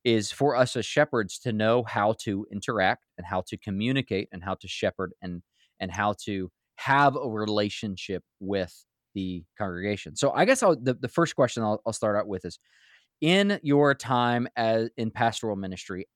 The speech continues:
how, how has the expectation of communication changed? What,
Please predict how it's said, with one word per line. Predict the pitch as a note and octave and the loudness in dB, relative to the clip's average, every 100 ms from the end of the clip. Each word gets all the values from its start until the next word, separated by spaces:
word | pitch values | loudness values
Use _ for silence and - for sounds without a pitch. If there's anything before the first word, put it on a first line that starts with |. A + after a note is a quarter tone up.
| _ | _
how, | - - D#3 E3+ G#3 G#3 F3+ _ - | -10 -2 2 4 4 2 -2 _ -12
how | - F#3 G3+ | 2 4 6
has | F#3 C#3+ A#2+ | 6 4 0
the | B2 - | -6 -2
expectation | C3+ - - B2+ - C3+ C3 - C3+ | -4 -4 -4 -4 -2 0 0 0 -2
of | G#2+ | -2
communication | - G#2 G#2+ G#2+ G#2 F#2 - F2+ | -4 -4 -2 -2 -4 -6 -6 -10
changed? | F#2+ D#2+ C#2 - | -10 -12 -12 -2
What, | A#2 | 0